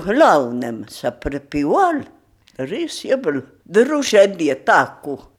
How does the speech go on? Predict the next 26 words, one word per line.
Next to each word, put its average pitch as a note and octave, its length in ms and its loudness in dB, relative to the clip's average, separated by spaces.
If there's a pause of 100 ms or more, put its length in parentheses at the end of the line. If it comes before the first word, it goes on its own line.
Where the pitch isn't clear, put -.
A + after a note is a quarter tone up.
Tiskat G3+ 500 -6 (240)
še E3+ 280 -2 (120)
tot, E3+ 400 0 (640)
tam F3 240 2
sosedna D#3+ 800 -4
vas C#3+ 540 -2
nisa. E3 640 0 (160)
Ni D#4 180 0
bilo F#3 220 -2
še C4 260 0
nič - 380 -10 (440)
tako E3 480 2
kot D3+ 480 -2
to, D3+ 120 -4 (180)
kdaj D#3 300 2
je D3+ 100 0
bilo C#3 280 0
res G#3 340 -4 (140)
to. C3+ 160 2 (440)
Tu G3+ 160 6
je E3 80 6
spominov D#3+ 920 2
še C#3+ 240 -2 (100)
kakšen, D#3 440 -2
ko E3 180 2
pride D3+ 500 0